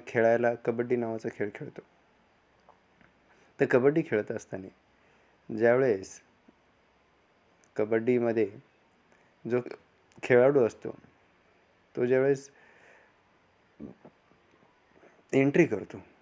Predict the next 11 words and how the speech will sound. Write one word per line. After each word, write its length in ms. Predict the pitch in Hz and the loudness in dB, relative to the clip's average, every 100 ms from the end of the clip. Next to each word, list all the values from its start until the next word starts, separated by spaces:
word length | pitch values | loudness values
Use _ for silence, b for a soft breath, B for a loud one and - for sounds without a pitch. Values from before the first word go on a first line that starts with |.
| _ _ _ _ _ _ _ - | _ _ _ _ _ _ _ -4
तर 140 | 127 127 - _ _ _ _ - - | -2 -2 -8 _ _ _ _ -16 0
पहिलं 320 | 117 127 143 170 - _ _ 113 | 0 2 -2 -6 -20 _ _ -8
मातीचं, 580 | 104 101 113 107 104 101 _ 107 | -6 -4 -6 -6 -10 -14 _ -8
जमिनीचं 420 | 107 110 110 107 | -6 -6 -6 -6
दर्शन 340 | 104 104 117 110 | -8 -8 -8 -6
घेतो 300 | 101 - 101 | -8 -10 -10
आणि 160 | 98 98 | -10 -8
ती 60 | 104 | -10
माती 320 | 98 95 107 | -10 -10 -8
डोक्याला 400 | 98 - - 98 | -8 -10 -12 -10
लावतो, 320 | 92 87 | -12 -12